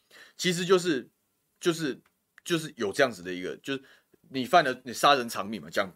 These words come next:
你，你要讲说这很粗暴，那它就是很粗暴，就是杀人偿命，这就是个观念。然后长久以来，我们是靠着这一套的制度在运作，所以大家就，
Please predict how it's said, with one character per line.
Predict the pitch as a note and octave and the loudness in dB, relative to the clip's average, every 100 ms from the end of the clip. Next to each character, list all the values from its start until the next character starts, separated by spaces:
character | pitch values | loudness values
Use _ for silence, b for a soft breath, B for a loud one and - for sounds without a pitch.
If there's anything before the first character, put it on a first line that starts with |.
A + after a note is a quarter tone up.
| - | -6
你， | D#3 E3 | -4 -2
你 | D#3+ | 4
要 | E3 | 4
讲 | F#3+ D3 G#2+ | 6 4 2
说 | D#3 | 0
这 | D3+ B2+ | 0 -2
很 | G2 | -2
粗 | - C#3 C3 | -4 -4 2
暴， | C#3 - A2 | 2 2 -2
那 | A#2 | -4
它 | A#2 | -4
就 | A2 | -6
是 | A2+ | -8
很 | F2 | -10
粗 | F#2 | -10
暴， | F2+ F2 - b | -8 -8 -8 b
就 | b C#3 | b -6
是 | |
杀 | B2 B2 | 2 2
人 | G#2+ | 2
偿 | G2 F2+ | -2 -8
命， | F#2 | -8
这 | E3 | -8
就 | D#3+ | -6
是 | B2+ | -6
个 | |
观 | G#2 G2+ | 0 0
念。 | G2 E2+ _ B B B | 0 -10 _ B B B
然 | E3+ | 4
后 | - - - | 4 -2 -2
长 | - G#3 | 2 4
久 | A3 D#3+ | 6 6
以 | |
来， | A#2+ | 4
我 | B2 A2+ | 2 -2
们 | |
是 | C#3 F3+ | -2 -2
靠 | - G#3 | 2 2
着 | A2+ | 2
这 | G2+ D#3 | 0 0
一 | D3+ | 2
套 | D#3 | 0
的 | G#2+ | 0
制 | - D#3 | -10 -12
度 | C3+ A#2+ | -8 0
在 | B2 | 0
运 | C3+ F#2 | 0 -6
作， | F#2 F2+ - B | -6 -8 -10 B
所 | B G3+ | B 6
以 | |
大 | D#3+ A3+ A3+ | 8 8 8
家 | |
就， | A3 | 4